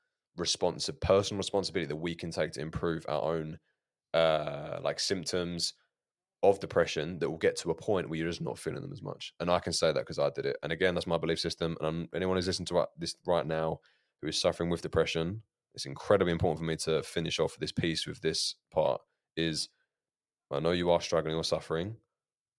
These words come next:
but there is better for you out there. Know that for a fact. If you choose that belief system,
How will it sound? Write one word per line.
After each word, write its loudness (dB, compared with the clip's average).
but 2
there 0
is -8
better 2
for -10
you -2
out -4
there. -6
Know 2
that 4
for 0
a -2
fact. 0
If -8
you -2
choose -2
that 2
belief 0
system, -2